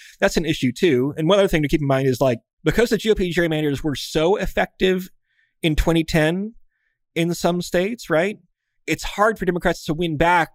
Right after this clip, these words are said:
like, the state legislature in states like Wisconsin. So these can have effects that usually you wipe the slate relatively clean after ten years. But if you're in a state where you don't have a lot of demographic change, where it favors the party that already had the gerrymandering edge, then it can kind of become a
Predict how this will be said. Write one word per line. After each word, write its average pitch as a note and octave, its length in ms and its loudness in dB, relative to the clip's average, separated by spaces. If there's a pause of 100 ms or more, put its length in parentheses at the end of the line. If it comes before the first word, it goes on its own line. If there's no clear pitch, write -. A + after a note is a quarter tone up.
like, C#3+ 160 2
the C#3+ 80 0
state C#3 200 0
legislature C3+ 640 0
in A#2+ 80 -4
states A#2 360 -4
like A2 280 -2 (360)
Wisconsin. A2+ 680 -4 (300)
So D3+ 100 -12
these A3 140 -2
can G3 100 0
have E3+ 160 2
effects D3 400 -2
that C3 360 0
usually F#3+ 440 2
you D#3 160 2
wipe D3+ 240 2
the C3+ 80 -4
slate C#3 380 0 (640)
relatively D#3 540 2
clean C3+ 600 -4 (460)
after C#3+ 260 -2
ten B2 260 -4
years. A#2+ 460 0
But E3 80 2
if C3+ 80 -2
you're D3+ 100 0
in C3+ 60 -2
a B2+ 40 -4
state E3+ 240 -2
where D3 80 -2
you B2+ 100 2
don't A#3+ 260 2
have A3+ 100 2
a F#3+ 40 0
lot F3 160 2
of E3 80 2
demographic D#3 240 -2
change, D3 320 -4
where C#3+ 100 2
it C3 100 -6
favors D#3 300 0
the - 80 -4
party C#3+ 200 0
that C3+ 80 -2
already C#3 220 0
had F#3 160 2
the F#3 40 2
gerrymandering C#3+ 560 -2
edge, D#3 440 2 (580)
then F#3+ 100 2
it G#3 60 2
can G3 100 2
kind F3+ 140 2
of D#3+ 60 2
become D3 340 2
a B2+ 220 2